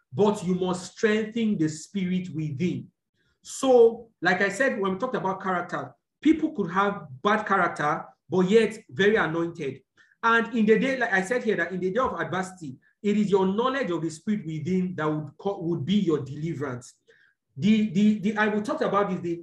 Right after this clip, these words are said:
um, signals or the nudgings or the promptings of the Holy Spirit within us. They could come very subtly, but yet they are very powerful. And your people's lives depend on the leading of the Holy Spirit. In fact, I am, I,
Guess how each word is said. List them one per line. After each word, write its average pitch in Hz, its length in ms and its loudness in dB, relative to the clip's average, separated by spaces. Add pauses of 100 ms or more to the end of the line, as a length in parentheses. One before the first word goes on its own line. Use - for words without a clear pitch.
um, 170 220 0
signals 214 540 -2
or 165 100 0
the 165 120 -6
nudgings 180 460 -2
or 160 120 -2
the 156 280 -8
promptings 233 420 0
of 180 100 0
the 160 80 -2
Holy 185 180 2
Spirit 143 260 -8
within 151 320 -6
us. 135 180 -6 (420)
They 220 120 4
could 233 120 0
come 302 220 0
very 240 220 4
subtly, 190 720 -4 (280)
but 196 260 0
yet 233 200 4
they 175 60 2
are 160 120 0
very 185 240 2
powerful. 151 540 -6 (240)
And 202 240 2
your 208 380 4
people's 311 380 2
lives 208 420 2
depend 214 500 -4
on 165 100 -4
the 160 100 0
leading 180 360 0
of 147 100 -4
the 143 80 -4
Holy 170 240 0
Spirit. 147 400 -6 (220)
In 185 140 -4
fact, - 360 0 (220)
I 202 100 2
am, 202 180 -2
I, 202 100 0